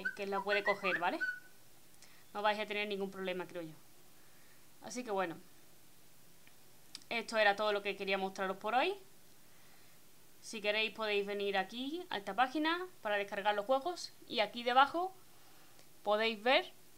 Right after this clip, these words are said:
que hay un gran número de páginas, o sea, de, sí, de hojas, de páginas, para descargar.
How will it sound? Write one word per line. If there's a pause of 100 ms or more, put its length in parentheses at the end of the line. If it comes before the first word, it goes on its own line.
(240)
que
hay
un
gran
número
de
páginas, (440)
o
sea,
de,
sí,
de
hojas,
de
páginas, (960)
para (160)
descargar.